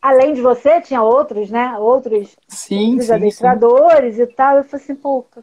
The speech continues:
Speaker 1: trabalho desse cara é bacana." Mas e o medo?
Speaker 2: É, todo
Speaker 1: Né?
Speaker 2: mundo, né? Todo
Speaker 1: Cara,
Speaker 2: mundo passa,
Speaker 1: basta
Speaker 2: todo mundo
Speaker 1: assim,
Speaker 2: passa por
Speaker 1: putz,
Speaker 2: isso.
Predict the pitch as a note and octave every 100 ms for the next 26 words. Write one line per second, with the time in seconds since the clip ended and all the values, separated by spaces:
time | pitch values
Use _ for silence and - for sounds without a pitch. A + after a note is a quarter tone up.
0 | _ B3 A#3 B3 B3 _ B3 B3 A3+ A#3+
1 | - _ A3+ F#3 F3 E3+ F3 _ _ _
2 | _ _ _ _ _ _ _ F#4+ F#4 G4+
3 | A4+ F4+ A3 E3+ E3 E3+ _ _ _ _
4 | _ _ _ D3+ C#3 C3 - _ _ _
5 | _ - A3 C4+ A3+ B3 C4+ G#3+ F#3+ G#3+
6 | B3+ _ _ _ _ - G#3 D#4+ E4+ C4+
7 | A3 G3+ A3 C4+ D#4+ A#3 C4+ C4 C4 B3
8 | A#3+ F4+ C4 A#3 G#3 G3 - F3+